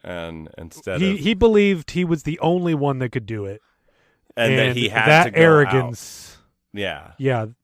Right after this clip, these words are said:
Speaker 2: that arrogance kept him from being able to actually take in the energy that was required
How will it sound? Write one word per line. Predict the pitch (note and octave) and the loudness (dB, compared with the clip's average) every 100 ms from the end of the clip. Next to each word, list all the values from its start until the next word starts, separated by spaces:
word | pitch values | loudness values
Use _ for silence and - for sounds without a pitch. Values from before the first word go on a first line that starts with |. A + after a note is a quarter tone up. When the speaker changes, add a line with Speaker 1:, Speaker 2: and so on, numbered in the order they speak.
| A#2+ | -12
Speaker 2:
that | A#2+ D#3+ - | 0 0 2
arrogance | E3 D#3+ C#3+ C#3 - | 2 2 2 -4 -6
kept | - D3 - | -6 -6 -4
him | C3+ B2+ A#2 A2 _ _ _ | -6 -4 -6 -12 _ _ _
from | - C3+ A#2 | -6 -6 -2
being | C3+ C3 | -2 -2
able | B2 B2 | -4 -4
to | C3 | -4
actually | C3 C3+ - C3+ B2+ A#2+ G#2+ _ _ _ _ _ _ _ | -2 -2 -4 -4 -2 -2 -6 _ _ _ _ _ _ _
take | - D#3+ D3 - | -4 -4 -4 -8
in | D3 D3 | -6 -4
the | C3+ D3 | -6 -6
energy | D3+ D3 B2 B2+ A#2+ | -4 -4 -6 -6 -6
that | A#2 B2 | -8 -12
was | A#2+ | -14
required | - C#3 C3+ A#2 A2 | -4 -2 0 -2 -4